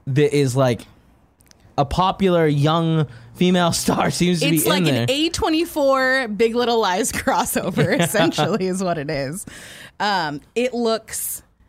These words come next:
Speaker 2: I'm really excited for it, seeing how they, like, cast it and even, like, getting little hints at the characters. I'm like,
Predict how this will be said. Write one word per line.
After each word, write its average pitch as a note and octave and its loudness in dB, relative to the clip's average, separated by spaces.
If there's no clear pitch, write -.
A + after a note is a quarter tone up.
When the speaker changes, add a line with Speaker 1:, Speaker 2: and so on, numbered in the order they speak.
Speaker 2:
I'm C#4 0
really B3 0
excited F#3+ -2
for F#3+ -4
it, F#3 -12
seeing A#3 -2
how A3 -2
they, F#3 -2
like, D#3+ -4
cast A3+ -4
it G#3 -2
and F#3 -6
even, F3+ -6
like, D#3 -8
getting E3 -6
little D3+ -4
hints F#3+ -4
at F3 -16
the F#3+ -6
characters. G#3 -6
I'm B3+ -2
like, B3+ -4